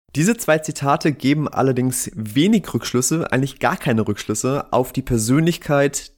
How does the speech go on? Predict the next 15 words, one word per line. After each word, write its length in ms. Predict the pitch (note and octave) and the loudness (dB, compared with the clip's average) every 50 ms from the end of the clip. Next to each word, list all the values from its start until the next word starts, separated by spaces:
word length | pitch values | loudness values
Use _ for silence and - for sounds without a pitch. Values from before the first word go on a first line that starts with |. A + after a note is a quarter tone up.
| _ - | _ 0
des 480 | A#2 A#2 A#2 - - - - - - _ _ - | 0 2 2 2 0 -2 -2 -6 -12 _ _ -8
Klägers. 560 | - - C#3 C#3 A2+ F2+ - - - - - - - - - _ _ _ _ _ - _ - | 0 2 2 4 2 0 -2 -6 -10 -12 -14 -18 -20 -20 -20 _ _ _ _ _ -14 _ 0
Anders 360 | C3+ D#3 G3 A#3 B3 A#3 - | 0 2 4 4 2 2 2
sieht 140 | - G#3 G3+ | 0 0 0
das 140 | F#3+ F#3 - | 0 0 0
vielleicht 320 | - D#3+ D#3+ D#3+ - - | 0 0 0 0 0 0
aus 220 | C3+ D3 D3+ - | 0 0 0 -2
mit 100 | C3+ B2+ | -4 -4
dem 100 | B2+ B2+ | -4 -4
Zitat 600 | B2+ - - C3 - - C3+ C#3 E3+ F3 - - - | -4 -6 -10 -10 -6 -4 0 0 0 0 -2 -4 -4
„neue 400 | A#2 A2 A2 B2 D3 F#3+ G3 F#3 | -2 0 2 4 4 4 4 2
Qualität 560 | - - D3+ D3 D3+ D3 - - D3 C#3+ - | 0 0 0 0 2 0 2 0 0 0 0
von 320 | - - - B2 B2 A#2+ | -2 -2 0 0 0 2
journalistischer 760 | A2 A#2 A#2 A#2 A2 A2 A#2+ E3 F#3 - - D3 - - B2 A#2+ | 0 2 2 2 2 2 2 0 0 0 -2 -2 -2 -2 -4 -4
Verrohung“. 720 | - - A#2 A2+ G#2 A2 C#3 F3 F3 A#2 F#2+ E2 - | -2 -2 0 0 2 4 4 4 4 4 2 -2 -6